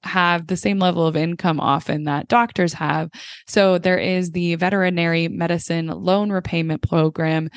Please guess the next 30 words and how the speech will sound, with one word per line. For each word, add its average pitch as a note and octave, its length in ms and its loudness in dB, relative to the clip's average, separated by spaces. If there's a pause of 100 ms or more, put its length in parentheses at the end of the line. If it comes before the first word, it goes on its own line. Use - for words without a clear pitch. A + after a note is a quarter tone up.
(200)
that E3 320 2
works A3 440 0
with G#3 180 2
veterinarians F3+ 960 4 (140)
who F3+ 180 2
are D#3+ 600 2
in E3+ 420 0 (160)
designated E3+ 680 0
shortage D#3 520 0
areas. C#3 400 2
So E3 120 2
you, E3 180 0
if - 240 -6
you E3 80 0
are D#3 100 0
working A3 440 2
in G#3+ 100 2
a G#3 60 2
shortage F#3+ 540 0
area, A#3 420 0 (320)
you A#3 340 -2
may G3+ 520 2
be F3 400 0
able E3 260 0
to - 100 -4
qualify F3+ 720 4
for E3+ 460 2
a E3+ 160 -2
student D#3+ 280 -4
loan D3 220 0